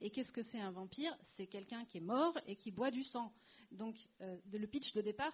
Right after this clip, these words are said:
c'est chaud, quoi. Donc, euh, bah, déjà, faut le rendre sympa. Euh, il faut trouver des moyens détournés pour faire des blagues sur le sujet, mais sans les faire flipper, parce que c'est une histoire qu'on raconte le soir. Donc après, « Hey, bonne nuit,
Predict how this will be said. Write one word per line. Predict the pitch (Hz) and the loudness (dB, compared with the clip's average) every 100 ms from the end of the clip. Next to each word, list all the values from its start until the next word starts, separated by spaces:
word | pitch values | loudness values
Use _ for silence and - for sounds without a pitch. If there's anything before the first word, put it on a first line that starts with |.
| - | -2
c'est | 220 | -2
chaud, | 294 233 | 0 0
quoi. | 190 170 175 | -2 -8 -8
Donc, | 196 202 214 | -6 -4 -4
euh, | 190 185 180 - - - - - | -4 -4 -6 -14 -20 -18 -18 -4
bah, | 208 196 190 | 0 2 2
déjà, | 196 208 | -2 -4
faut | 220 220 | -2 0
le | |
rendre | 202 196 | 0 -4
sympa. | - 180 240 480 - - - - _ - | -4 -2 -2 -2 -8 -20 -20 -20 _ -4
Euh, | 202 190 | -2 -2
il | |
faut | 190 220 | -2 -4
trouver | - 233 247 | -2 -2 -2
des | 220 220 | -2 0
moyens | 220 220 226 | 0 0 0
détournés | 220 226 226 | 0 0 0
pour | 226 208 | 0 -2
faire | 208 | -2
des | 202 214 | -2 0
blagues | 220 226 | 0 -2
sur | - 202 | -4 -8
le | |
sujet, | - 214 226 | -6 -2 0
mais | 226 190 | 0 -2
sans | - 233 | -2 -2
les | 214 | -2
faire | 214 196 | -4 -8
flipper, | 226 214 226 | -6 -2 -4
parce | - | -4
que | 196 | -12
c'est | - 185 | -8 -6
une | |
histoire | 196 - 226 | -4 -2 -4
qu'on | 208 | -2
raconte | 185 190 196 214 | -2 -2 0 0
le | |
soir. | 208 233 220 | 2 0 0
Donc | 190 185 - | -2 -4 -6
après, « | 190 - 220 - | -4 0 0 2
Hey, | 233 196 | 2 2
bonne | 220 240 | 2 6
nuit, | 277 | 6